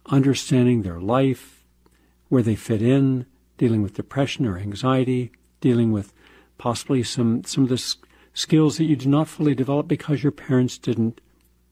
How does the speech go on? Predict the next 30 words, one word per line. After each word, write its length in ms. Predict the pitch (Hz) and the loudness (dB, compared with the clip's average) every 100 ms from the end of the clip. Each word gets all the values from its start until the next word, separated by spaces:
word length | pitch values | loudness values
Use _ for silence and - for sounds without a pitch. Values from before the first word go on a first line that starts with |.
| _ _ _ _ _ _ - | _ _ _ _ _ _ -12
well, 120 | 151 | -8
quite 240 | - 160 - | -2 -2 0
simply, 240 | 156 123 | 0 0
as 120 | 107 | 0
he 80 | 123 | -2
said, 320 | - 147 92 | -4 -6 -4
they 100 | 110 | -6
just, 240 | 101 104 - _ _ _ - | -6 -8 -10 _ _ _ -4
they 80 | |
weren't 200 | 113 101 | -2 -2
good 160 | 117 107 | -6 -10
parents 440 | 117 98 104 - 139 | -8 -8 -8 -12 -14
as 100 | - | -8
far 220 | - 101 | -6 -6
as 120 | 98 | -6
their 140 | 120 | -10
parenting 400 | - 156 143 101 | -6 -2 -2 -4
skills. 400 | - - 110 - - _ _ _ _ _ _ _ _ _ _ _ _ _ - | -8 -16 -18 -20 -20 _ _ _ _ _ _ _ _ _ _ _ _ _ 0
You'll 200 | 156 120 | 2 4
learn 220 | 117 110 | 6 4
a 100 | 98 | 2
lot. 280 | 87 76 76 - | -2 -8 -8 -4
We've 160 | 123 | -2
had 140 | 113 104 | -2 -4
a 80 | |
lot 320 | 98 101 117 127 | -2 0 2 4
of 60 | |
young 260 | 123 117 110 | 4 4 2
people 300 | 123 113 107 | -2 -6 -6
come 480 | - 123 127 127 | -4 -2 0 -2